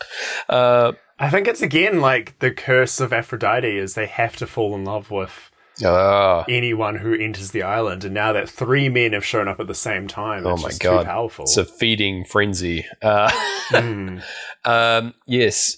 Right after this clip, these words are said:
Speaker 1: Uh, this, yeah, 'cause it does, the song doesn't relate to anything that's happening in the scene at all. Um,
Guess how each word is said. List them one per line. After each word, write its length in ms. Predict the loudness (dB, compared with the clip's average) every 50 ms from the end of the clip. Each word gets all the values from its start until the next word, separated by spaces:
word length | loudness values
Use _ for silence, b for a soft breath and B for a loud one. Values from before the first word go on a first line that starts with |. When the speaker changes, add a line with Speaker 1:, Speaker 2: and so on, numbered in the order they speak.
| _
Speaker 1:
Uh, 360 | 0 2 4 4 4 2 2 0 -6 _ -10
this, 380 | -6 2 4 4 4 4 2 2
yeah, 200 | 2 2 2 2 2
'cause 180 | 0 0 0
it 80 | 0 0
does, 160 | 0 -2 -2 2
the 100 | 2 4
song 300 | 4 4 4 4 4 4
doesn't 240 | 4 2 2 2 2
relate 300 | 4 4 4 4 2 0
to 120 | 0 0
anything 380 | 2 2 2 4 2 2 2 0
that's 160 | -2 0 0
happening 320 | 0 0 0 -2 -2 -2 -2
in 80 | -2
the 80 | 0 0
scene 280 | 2 2 4 2 2
at 120 | 2 0 -2
all. 360 | -2 0 0 2 0 B B B B B B
Um, 580 | -2 0 2 2 2 0 0 -2 -2 -4 -4 -8